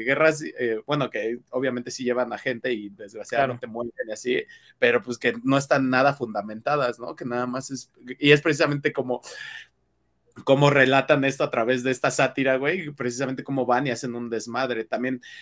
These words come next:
Speaker 1: eh, estaba leyendo que precisamente pusieron a Francia al principio porque, eh, Fra-, eh,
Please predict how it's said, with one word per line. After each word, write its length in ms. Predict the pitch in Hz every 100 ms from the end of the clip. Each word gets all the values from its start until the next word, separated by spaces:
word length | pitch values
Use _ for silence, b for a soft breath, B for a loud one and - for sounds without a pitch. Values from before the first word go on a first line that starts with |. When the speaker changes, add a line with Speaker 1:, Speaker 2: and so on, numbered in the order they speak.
| B B
Speaker 1:
eh, 240 | - 110 113
estaba 260 | 123 127
leyendo 400 | 123 117 120 120 -
que 120 | 107
precisamente 800 | 110 107 127 127 120 123 123 117
pusieron 420 | 120 131 135 135
a 60 | 117
Francia 440 | - 131 135 143
al 80 | 127
principio 560 | 120 113 - 120 143 143
porque, 560 | 110 - 107 101 - B B B -
eh, 460 | 107 107 101 101 101
Fra-, 340 | - 139 147
eh, 280 | 143 135